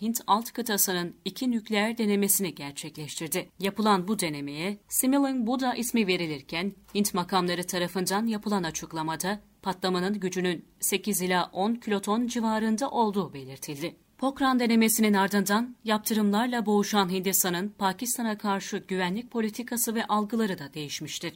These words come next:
Sovyetlerin Afganistan'ı işgal etmesi sonucu A B D ile Pakistan ilişkileri kuvvetlenmiş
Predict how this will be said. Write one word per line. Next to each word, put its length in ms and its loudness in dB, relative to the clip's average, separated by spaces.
Sovyetlerin 760 -4
Afganistan'ı 600 0
işgal 440 -4
etmesi 440 -4
sonucu 520 -8
A 180 0
B 160 -2
D 120 -2
ile 240 -4
Pakistan 600 -4
ilişkileri 580 -2
kuvvetlenmiş 840 -8